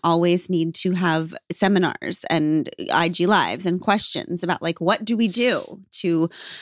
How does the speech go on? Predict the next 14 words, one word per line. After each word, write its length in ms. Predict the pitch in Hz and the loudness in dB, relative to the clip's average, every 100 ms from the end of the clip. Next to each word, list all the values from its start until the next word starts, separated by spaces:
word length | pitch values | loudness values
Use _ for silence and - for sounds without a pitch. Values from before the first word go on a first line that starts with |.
| - _ | -20 _
you 160 | 208 170 | 2 2
know, 80 | 170 | 2
stop 320 | - 185 - | 2 0 0
the 80 | 190 | -6
killing 380 | - 208 175 165 | -2 0 0 -2
and 100 | 165 | 0
stop 240 | 170 170 | 0 0
the 100 | - | -2
injustice 640 | 180 190 190 - - - | -4 0 0 -2 -2 -4
and 120 | 147 165 | -2 -2
stop 240 | 160 160 _ - - - | 0 -2 _ -20 -18 -8
all 220 | - 208 214 | 0 2 2
of 120 | 196 | 0
it. 200 | 156 | -4